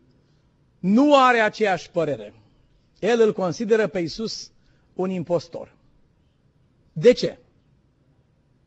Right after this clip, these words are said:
Cine îmi poate spune? Îi era teamă că o să fie demascat.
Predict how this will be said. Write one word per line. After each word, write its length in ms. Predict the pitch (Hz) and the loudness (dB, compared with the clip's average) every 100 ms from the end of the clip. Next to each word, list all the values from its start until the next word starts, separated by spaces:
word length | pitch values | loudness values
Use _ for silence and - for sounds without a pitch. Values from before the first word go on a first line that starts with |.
| _ | _
Cine 260 | - 240 294 | -10 -6 -4
îmi 80 | 262 | -2
poate 280 | 247 226 208 | -2 -4 -8
spune? 340 | - 123 - _ _ _ _ _ _ _ _ _ _ _ _ _ 240 233 247 269 _ _ _ 254 _ 233 _ _ _ _ _ _ _ _ _ _ _ _ _ | -12 -20 -20 _ _ _ _ _ _ _ _ _ _ _ _ _ _ _ _ _ _ _ _ _ _ _ _ _ _ _ _ _ _ _ _ _ _ _ _
Îi 160 | 170 190 | 0 2
era 240 | 202 226 | 4 4
teamă 420 | 208 208 214 233 | 2 2 2 2
că 100 | 247 | 0
o 80 | 208 | 0
să 160 | 190 202 | -2 -4
fie 240 | - 220 | -2 -2
demascat. 720 | 180 190 190 - 233 139 - | 0 0 -2 -2 -2 -2 -6